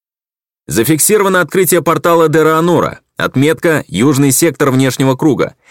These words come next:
Время появления боевого крыла: десять минут". На карте города появилась одна большая зеленая точка. "Тут запрос от одного из разведчиков.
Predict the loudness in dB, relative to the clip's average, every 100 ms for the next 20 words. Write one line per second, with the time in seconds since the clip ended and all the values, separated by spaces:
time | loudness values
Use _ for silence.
0 | _ -8 -2 0 0 0 0 2 2 0
1 | 0 2 2 0 0 0 0 0 -6 -8
2 | -2 -2 -2 -2 -2 -2 -6 _ _ _
3 | _ _ _ _ _ -10 -8 -4 -4 -4
4 | -2 -2 -2 -4 -4 -4 -2 -2 -4 -6
5 | -4 -4 -4 -4 -6 -6 -6 -10 -10 -14
6 | -14 -14 -14 -18 -20 _ _ _ _ _
7 | _ _ _ _ _ _ _ -6 -2 -2
8 | 0 -2 0 -2 -2 0 0 0 0 0
9 | -2 -8 -10